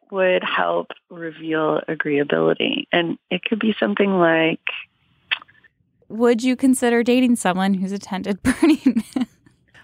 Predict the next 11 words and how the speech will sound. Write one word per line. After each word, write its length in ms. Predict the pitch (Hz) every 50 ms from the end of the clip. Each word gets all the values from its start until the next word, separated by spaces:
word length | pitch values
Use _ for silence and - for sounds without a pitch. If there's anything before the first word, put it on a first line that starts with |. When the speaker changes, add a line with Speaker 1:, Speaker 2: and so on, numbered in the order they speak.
| _ -
Speaker 1:
Well, 340 | 220 233 240 240 240 247 - - 233 220
you 80 | 226
know 100 | 226 233
what 180 | 247 262 247 -
that 260 | - 180 180 185 -
would 160 | 196 190 180 -
test 300 | - 185 165 - - - _ _
is 320 | - - 180 175 170 170 170 - - _ _ _ _ _ _ _ - - - _ _ _ _ _ _ _ _ - -
openness 540 | 185 180 180 - 190 180 180 180 170 175 - - - -
to 80 | -
experience. 760 | - - - - - - - - - 190 208 226 - 311 339